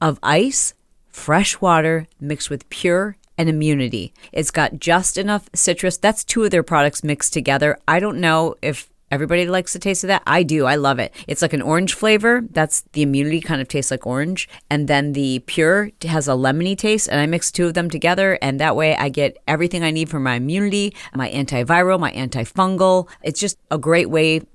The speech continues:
to support your immune system every single day. And then I mix that with my Organifi Pure, which is, it's basically all the superfoods that your brain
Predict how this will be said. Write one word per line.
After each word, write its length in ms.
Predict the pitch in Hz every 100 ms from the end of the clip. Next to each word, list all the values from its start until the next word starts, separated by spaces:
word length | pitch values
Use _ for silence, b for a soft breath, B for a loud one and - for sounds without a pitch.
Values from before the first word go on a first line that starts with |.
| _
to 120 | -
support 480 | 156 143 - 165 156
your 380 | 147 147 143 -
immune 440 | 143 147 156 170 175
system 400 | 156 147 139 139
every 240 | 147 143
single 280 | 147 143 135
day. 380 | 131 127 139 175
And 160 | - 143
then 260 | 135 135
I 120 | 143 139
mix 340 | 165 214 -
that 180 | 143 113
with 140 | 139
my 140 | 143 135
Organifi 680 | 139 120 143 135 123 117
Pure, 500 | - - - 202 156 175 B
which 320 | - 170 160 -
is, 560 | 156 151 151 147 - - _
it's 140 | 165
basically 480 | - 254 - 330 262 -
all 160 | 160
the 80 | 180
superfoods 840 | 180 185 - 175 180 175 165 151 B B _
that 160 | 151
your 160 | 135 156
brain 560 | 120 135 143 156 170